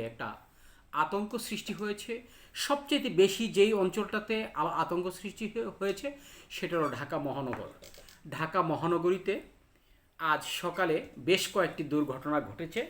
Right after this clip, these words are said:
আপনারা হয়তো ইতিমধ্যেই জানেন যে মেরুলবাড্ডা এবং শাহজাদপুর এই দুইটি স্থানে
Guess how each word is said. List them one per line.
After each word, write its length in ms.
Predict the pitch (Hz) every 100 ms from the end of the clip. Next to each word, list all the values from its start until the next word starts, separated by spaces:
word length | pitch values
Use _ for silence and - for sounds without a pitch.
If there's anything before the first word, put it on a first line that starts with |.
| -
আপনারা 300 | 131 147 135
হয়তো 200 | 135 131
ইতিমধ্যেই 520 | 135 143 143 139 139
জানেন 320 | 139 123 175 302 - - - - -
যে 340 | 120 147 131 107 - - - _ _ _ _ _ _ _ _ _ _ _ _ _ _ -
মেরুলবাড্ডা 880 | 156 185 208 - 202 185 214 214 214
এবং 320 | 151 151 151
শাহজাদপুর 800 | 143 - 170 165 170 165 - 156 - - - _ _ _ _ _ _ _ _ -
এই 220 | 135 123 113 - - _ -
দুইটি 320 | 127 160 185
স্থানে 340 | 175 - 135